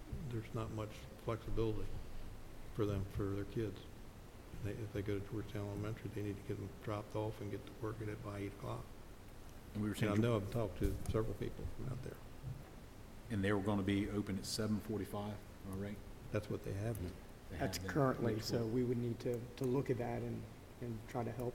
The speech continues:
Speaker 3: them with that. But that's, uh, you know, that's seven forty-five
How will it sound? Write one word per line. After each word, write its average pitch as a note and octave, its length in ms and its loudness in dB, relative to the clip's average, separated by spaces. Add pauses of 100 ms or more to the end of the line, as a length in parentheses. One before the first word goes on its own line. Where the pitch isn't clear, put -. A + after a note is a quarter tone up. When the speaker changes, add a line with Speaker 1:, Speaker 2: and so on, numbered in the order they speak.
(100)
Speaker 3:
them A#2 200 0
with A#2+ 140 0
that. A#2+ 220 -4
But A#2+ 120 0 (540)
that's, C3 240 4
uh, A2+ 220 8 (380)
you B2 80 4
know, A2+ 160 2
that's - 340 2 (380)
seven C3 360 8
forty-five B2 920 8